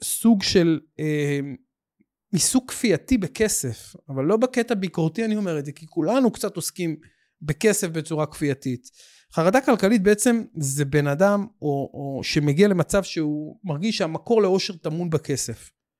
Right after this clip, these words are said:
ושאם אין כסף קשה להיות מאושר, עם א'. אמ, ומשם זה הכל נובע. אז קודם כל, אחת הדרכים הכי נכונות להתמודד עם זה, זה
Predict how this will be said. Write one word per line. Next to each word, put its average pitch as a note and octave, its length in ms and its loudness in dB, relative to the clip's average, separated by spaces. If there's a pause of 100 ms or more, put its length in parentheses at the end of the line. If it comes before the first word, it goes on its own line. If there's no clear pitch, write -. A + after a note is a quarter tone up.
(600)
ושאם D3+ 460 -4
אין G#3 160 -2
כסף G3 540 -2
קשה - 280 -4
להיות D#3+ 260 -2
מאושר, B2+ 360 -4 (220)
עם B2+ 80 -6
א'. B2 160 0 (880)
אמ, B2+ 600 -4 (100)
ומשם D#3 540 4
זה G#3 80 6
הכל F3+ 240 2
נובע. D#3 480 0
אז C3 100 -6
קודם G3 280 -4
כל, G3 180 -2
אחת - 260 -2
הדרכים F3+ 460 -2
הכי E3+ 180 -4
נכונות E3 320 -8
להתמודד D#3 420 -10
עם F#3 80 -8
זה, D3+ 120 -12
זה C3+ 200 -8